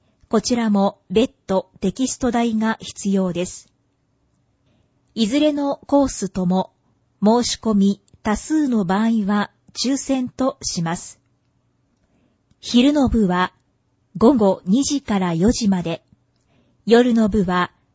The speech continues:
午後七時から九時までとなっています。場所は三方町の人権福祉センター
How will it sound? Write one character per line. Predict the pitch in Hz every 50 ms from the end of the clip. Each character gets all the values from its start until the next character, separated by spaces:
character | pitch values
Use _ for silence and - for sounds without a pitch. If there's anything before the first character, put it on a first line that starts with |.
| _ _ -
午 | 175 196 214 226
後 | 190 180 175 180 - _ _ _ _ -
七 | - - - - 320 320
時 | 285 277 269 -
か | - - 220 190
ら | 185 175 180 - _ _ _ _ _ _ -
九 | - 294 294
時 | - 294 277
ま | 262 240
で | 226 226 208
と | - - 233 233 220 -
な | 185 180 190
っ | 190 _
て | - 196
い | 180 160
ま | 160 165 180
す。 | - - - _ _ _ _ _ _ _ _ _ _ _ _ _ _ _ _ _ _ _ _ _ _ _ _ _ _ -
場 | 185 196 196
所 | - - 247 240
は | 226 220 226 - - _ _ _ _ _ _ _ _ -
三 | 196 214
方 | - - 269 269 - 277 262
町 | - - 233 214 208 202 180
の | 175 175 175 - - _ _ -
人 | 190 - 202 226 269 285 269
権 | - - 277 262 269 277
福 | 254 - 233 208 285
祉 | 285 - 302 277
セ | - - 277 262
ン | 247 214
タ | - - 175 170 165 160 151 -
ー | _